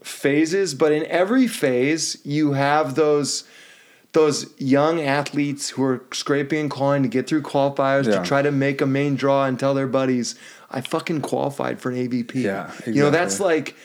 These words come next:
Speaker 1: and then for those guys like you, you knew you were up, up ahead of that head,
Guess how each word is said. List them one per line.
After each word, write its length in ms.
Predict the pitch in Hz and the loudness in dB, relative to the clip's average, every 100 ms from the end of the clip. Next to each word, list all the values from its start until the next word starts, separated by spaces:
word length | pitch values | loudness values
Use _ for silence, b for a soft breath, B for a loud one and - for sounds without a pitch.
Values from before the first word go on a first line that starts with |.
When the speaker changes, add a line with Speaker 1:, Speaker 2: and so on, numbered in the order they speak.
| B B B | B B B
Speaker 1:
and 180 | 165 156 | 0 2
then 540 | 165 185 185 165 139 B B B | 2 2 2 0 -2 B B B
for 160 | - 180 | 2 2
those 400 | 147 226 247 165 - - - | 4 2 2 -2 -10 -16 -2
guys 240 | 285 269 | 0 4
like 160 | 214 143 | 2 2
you, 280 | 196 151 | 2 4
you 260 | 135 160 214 | 4 2 2
knew 160 | 202 196 | 2 0
you 160 | 160 | 2
were 140 | 151 139 | 2 2
up, 460 | 110 147 147 - | 0 0 0 0
up 180 | 160 139 | -2 0
ahead 240 | 147 175 156 | 2 2 2
of 60 | |
that 180 | 127 117 | 0 0
head, 280 | 120 123 | 0 -2